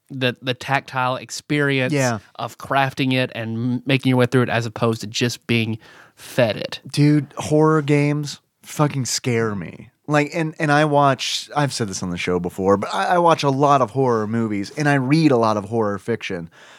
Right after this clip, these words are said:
Speaker 2: Um, and to some extent, some horror nonfiction, you know, like true crime and stuff
Speaker 1: Mm-hmm.
Speaker 2: like that. Um, and I mean, granted, some of the nonfiction's, like, unnerves me where it's like, "I can't believe this actually really happened."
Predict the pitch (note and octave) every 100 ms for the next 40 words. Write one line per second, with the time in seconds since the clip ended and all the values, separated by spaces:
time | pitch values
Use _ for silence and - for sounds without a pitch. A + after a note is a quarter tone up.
0 | - C#3 C3+ B2+ B2+ B2+ - F3 E3 D3+
1 | C3 - C#3+ - C#3 B2+ - - A2+ B2
2 | - B2 A2+ A2 A#2 A#2+ C#3+ C#3+ G2+ F2+
3 | - D2+ E2+ F#2+ G2+ G2 - A2+ - G#2
4 | F#2+ F#2 F#2 B2+ A#2+ G2 A2 G#2+ F#2+ _
5 | - - _ - D3 C#3 C3+ B2 _ _
6 | F3+ E3+ D#3+ D3+ D3+ C#3 C3 A#2 C3 C#3
7 | C#3+ C#3 D3 C#3 B2 C#3 F3 D#3+ B2 -
8 | A#2+ - - _ D3 C3 B2 C#3 - F3+
9 | C#3+ C#3 D3 E3 C3 A#2+ A2 A2+ G#2+ A2+
10 | A#2+ B2+ - C3+ A#2 A#2+ G#2+ - A2 -
11 | - G#2 G#2+ A2 G#2 C3+ E3 C#3 A2